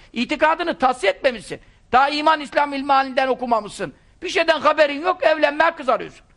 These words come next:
Ya bu kadar vakit boş nereden buluyorsun sen? Allah'ın isimlerini sayamıyorsun,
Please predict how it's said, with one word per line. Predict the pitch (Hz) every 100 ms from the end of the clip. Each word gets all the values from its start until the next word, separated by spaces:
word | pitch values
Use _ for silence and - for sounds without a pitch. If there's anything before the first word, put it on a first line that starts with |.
| _ _ _ _ _ _ _ _ _
Ya | 123
bu | 185
kadar | 302 339 330
vakit | 302 302 381 320
boş | 349 349
nereden | 359 453 494
buluyorsun | 508 523 508 -
sen? | 392 440 - _ _ _ _ _ _ _
Allah'ın | 247 370 453 440
isimlerini | 392 440 466 466 466
sayamıyorsun, | 392 330 254 220 208